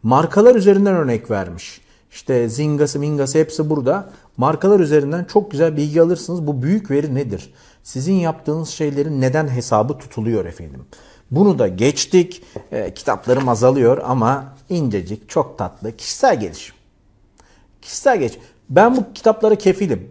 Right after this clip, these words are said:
E, açın istediğiniz referans siteden bakın. Puanlarına bakın, yorumlarına bakın. Ama I M D B'si düşükse de baba kitaplar,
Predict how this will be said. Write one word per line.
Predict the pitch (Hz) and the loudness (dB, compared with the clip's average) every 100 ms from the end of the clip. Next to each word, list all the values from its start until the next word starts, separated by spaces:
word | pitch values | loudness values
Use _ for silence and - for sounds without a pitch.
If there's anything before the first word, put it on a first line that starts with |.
| _ - | _ -18
E, | 117 139 | -12 -4
açın | 196 233 220 | -2 -2 -2
istediğiniz | 196 190 208 202 214 | -4 -4 0 0 2
referans | 175 170 185 185 185 | 0 2 2 0 -2
siteden | 170 165 160 | -4 -2 -2
bakın. | 151 143 104 | -4 -4 -6
Puanlarına | - 156 165 165 156 160 156 | 2 2 4 0 -4 -2 -4
bakın, | 156 | -2
yorumlarına | 165 143 156 160 156 156 165 | -2 2 2 2 0 -2 -2
bakın. | 156 156 160 - - _ - | -2 -2 -6 -10 -20 _ -2
Ama | 208 190 | 0 2
I | 190 185 | 2 2
M | 196 190 | 4 4
D | 190 | 4
B'si | 196 196 170 | 2 0 -6
düşükse | 170 214 - 123 | -6 -8 -2 0
de | 113 143 - - _ _ | 2 -2 -6 -20 _ _
baba | 147 190 | 4 4
kitaplar, | - - - - 135 151 | 2 -2 -6 -2 -4 -4